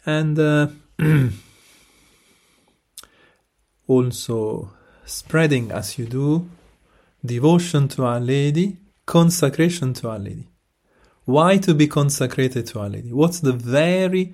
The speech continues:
foundation of Marian consecration? Why should I be consecrated to Mary? The objection is always the same. I'm already consecrated to God. I'm consecrated by baptism.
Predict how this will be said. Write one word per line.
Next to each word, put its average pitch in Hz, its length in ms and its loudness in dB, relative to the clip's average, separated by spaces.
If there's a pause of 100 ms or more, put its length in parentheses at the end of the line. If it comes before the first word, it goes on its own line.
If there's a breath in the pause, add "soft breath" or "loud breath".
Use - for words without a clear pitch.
(140)
foundation 123 1120 -4 (1080)
of 110 480 -4
Marian 117 560 -2 (140)
consecration? 101 840 -10 (240)
Why 139 140 2
should 156 260 0
I 151 140 4
be 147 140 2
consecrated 131 800 -4
to 107 140 -10
Mary? 98 360 -10 (1400)
The 123 140 -4
objection 127 460 -2
is 120 100 -6
always 123 300 0
the - 80 -12
same. 98 360 -8
I'm 143 260 -2
already 156 340 4
consecrated 147 720 2
to 123 100 -4
God. 104 400 -4 (1600 soft breath)
I'm 135 180 2
consecrated 151 840 0
by 123 160 0
baptism. 104 800 -6